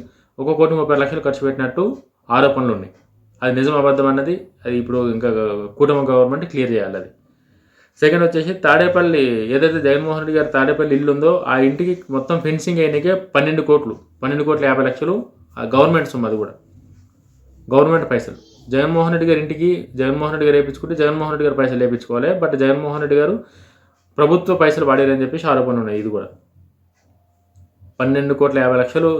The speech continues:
జగన్మోహన్ రెడ్డి గారి సొంత ఇంటికి గవర్నమెంట్ పైసలతో ఫెన్సింగ్ చేయించుకోవడం అనేది అది కూడా ఏదో మొత్తం చాలా హైట్ వేసిరు. అది, అది మా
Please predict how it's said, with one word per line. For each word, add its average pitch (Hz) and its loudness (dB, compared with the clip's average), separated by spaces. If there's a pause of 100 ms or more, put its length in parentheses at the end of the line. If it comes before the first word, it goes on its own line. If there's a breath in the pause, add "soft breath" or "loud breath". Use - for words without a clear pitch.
జగన్మోహన్ 143 0
రెడ్డి 143 -2
గారి 139 2 (540)
సొంత 147 -4
ఇంటికి 165 -2 (120)
గవర్నమెంట్ 135 0
పైసలతో 143 -2 (120)
ఫెన్సింగ్ 135 -4
చేయించుకోవడం 127 -2
అనేది 123 -2 (420 soft breath)
అది 123 2
కూడా 156 4
ఏదో 147 4 (100)
మొత్తం 135 -4
చాలా 127 -2
హైట్ 151 0
వేసిరు. 135 2
అది, 104 -4 (120)
అది 110 -4
మా 110 -6